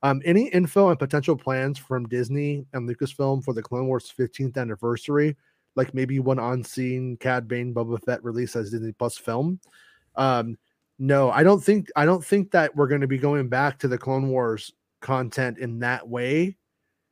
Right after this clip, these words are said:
anytime soon. There's something else coming down the road that is either Tales of the Jedi two or something that's equi-, equivalent of more Tales of the Jedi,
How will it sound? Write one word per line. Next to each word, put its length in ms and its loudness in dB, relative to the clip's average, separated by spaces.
anytime 480 0
soon. 580 0
There's 500 2
something 480 2
else 340 0
coming 360 0
down 240 2
the 100 2
road 420 2
that 200 2
is 160 0
either 320 0
Tales 360 2
of 100 2
the 60 0
Jedi 360 0
two 380 0
or 100 -2
something 340 -2
that's 220 -2
equi-, 240 -8
equivalent 680 0
of 400 -4
more 300 2
Tales 300 4
of 120 4
the 80 2
Jedi, 420 4